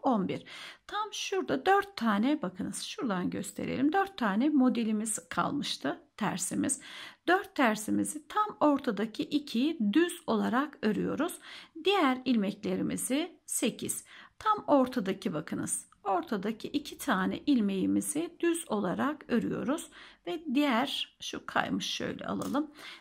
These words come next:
Diğer ilmeklerimiz sekiz tane ters. Hemen örmeye başlayalım. Bakınız, ilk sıradan itibaren, yani tersten itibaren modelimizi yerleştirelim. Örgümün arka yönünü düz olarak örüyorum.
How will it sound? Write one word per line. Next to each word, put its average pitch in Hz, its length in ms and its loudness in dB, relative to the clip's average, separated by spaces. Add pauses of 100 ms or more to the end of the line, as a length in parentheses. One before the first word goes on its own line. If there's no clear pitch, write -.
(100)
Diğer 339 300 2
ilmeklerimiz 208 720 2
sekiz 320 400 -2
tane 214 340 0
ters. - 320 -2
Hemen 311 400 0
örmeye 233 460 0
başlayalım. 277 720 -4 (400)
Bakınız, 226 500 -8 (1200)
ilk 415 220 -6
sıradan 262 640 2
itibaren, 196 880 -2
yani 214 320 -2
tersten 311 560 0
itibaren 214 840 -2
modelimizi 302 600 0
yerleştirelim. 185 840 -4 (500)
Örgümün 269 580 2
arka 226 340 2
yönünü 277 400 0
düz 311 280 -2
olarak 214 560 -2
örüyorum. 220 800 -2